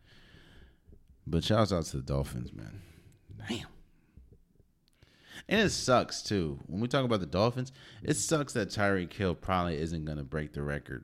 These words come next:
due to injury, man. That's, that's unfortunate. Mm. Let's move on. The Saints,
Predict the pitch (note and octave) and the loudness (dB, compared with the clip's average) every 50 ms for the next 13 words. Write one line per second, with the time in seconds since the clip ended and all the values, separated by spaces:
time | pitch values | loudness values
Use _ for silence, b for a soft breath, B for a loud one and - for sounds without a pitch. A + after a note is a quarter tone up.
0 | - - D2 D2+ D2+ - - - D2 C2 G#1+ A#1+ D2 D2 D2+ C#2+ B1+ B1+ B1 B1+ | -10 -4 -2 -2 -2 -2 -4 -4 -6 -6 -4 -6 -6 -6 -6 -6 -6 -6 -6 -6
1 | B1 A#1+ - - - - - - - - - - - E2+ F#2 F2+ - - - - | -6 -8 -10 -10 -10 -10 -12 -12 -14 -14 -10 -4 -2 0 0 0 0 -4 -8 -12
2 | - - - - B B B B B B B B B B B B B B B B | -14 -14 -16 -14 B B B B B B B B B B B B B B B B
3 | - G#2+ F#2+ D#2 C#2+ C2 - A#1 G1+ - - - - - - - - b b b | -2 0 0 0 -2 -6 -8 -10 -10 -10 -12 -12 -12 -12 -14 -16 -20 b b b
4 | b b b b b b b b b b b b b _ _ _ _ - G#2+ F2+ | b b b b b b b b b b b b b _ _ _ _ -2 -2 -2
5 | C2+ B1+ B1+ - - - - _ _ _ _ _ - D2+ - - - - - - | -2 -4 -10 -16 -18 -20 -20 _ _ _ _ _ -12 -12 -10 -12 -10 -8 -8 -8
6 | B B B B B B B B B B B B B B B - - A#2 G2 D#2+ | B B B B B B B B B B B B B B B -2 2 2 4 4
7 | C2 G1+ G1+ - - - - - _ _ _ _ _ _ _ _ _ _ _ _ | 2 -2 -6 -8 -12 -16 -20 -20 _ _ _ _ _ _ _ _ _ _ _ _
8 | _ _ _ _ _ _ _ _ _ _ - - B B B B B G2+ G#2 B | _ _ _ _ _ _ _ _ _ _ -12 -12 B B B B B -6 -4 B
9 | B B D#2 D#2 D#2+ F2+ G2 A2 G#2+ G#2 G2+ G2 F#2 F2+ F2 E2 D#2 C#2+ B B | B B -10 -8 -2 4 8 8 10 10 10 10 10 10 8 6 4 2 B B
10 | B B B B B B B B B B B - - - - B2 C#3 D3 A#2 - | B B B B B B B B B B B -12 -2 4 6 8 8 8 6 4
11 | - - - | -2 -6 -8